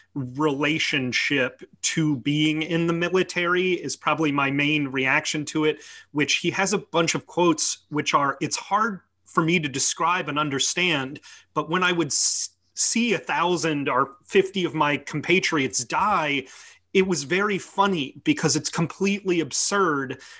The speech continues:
that you're doing this and everybody around you is dying for things that are beyond your control and make no sense to you. So his relationship to the war, I think, informs something that we'll talk about, which is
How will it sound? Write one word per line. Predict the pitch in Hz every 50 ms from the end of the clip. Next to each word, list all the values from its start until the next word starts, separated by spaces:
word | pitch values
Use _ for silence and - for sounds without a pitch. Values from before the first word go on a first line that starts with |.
| - _
that | - 151 151 -
you're | 165 156 143
doing | 120 - 190 214 240 214 170 151
this | 139 127 120 - -
and | 156 151 -
everybody | - 170 175 185 202 180 170 156 156 165 160
around | 147 139 151 156 160 156 147
you | 160 156 143
is | 131 117 113
dying | - 156 147 165 180 170 160 156 143 139 139 127 120 - - - - _ _
for | - - 175 151 156 160 151
things | - - - 190 190 190 180 143 131
that | - 147
are | 151 151 139 131 - -
beyond | 160 135 151 170 185 190 190 160
your | 165 151
control | - - 156 143 - - 190 185 196 196 175 156 143
and | 135 143 147
make | 151 147 151 -
no | 160 147 139 135
sense | - - - 175 170 165 156 - - -
to | - - 147
you. | 143 143 - 113 - - - - - - -
So | - - 165 143
his | 160 175 139 156
relationship | 165 160 175 190 202 - - 196 185 - - 175 - - -
to | - 160
the | 135 139
war, | 139 151 185 247 294 262 226 185 170 165 156 147 -
I | 156
think, | - - 180 170 -
informs | 156 143 131 - 160 156 151 151 -
something | - 156 147 139 156 147 143
that | 139 139
we'll | 151 143
talk | - - 151 147 147 -
about, | - 131 143 139 135 139 - - - - - - -
which | 151 151 147 - 175
is | 160 143 135 127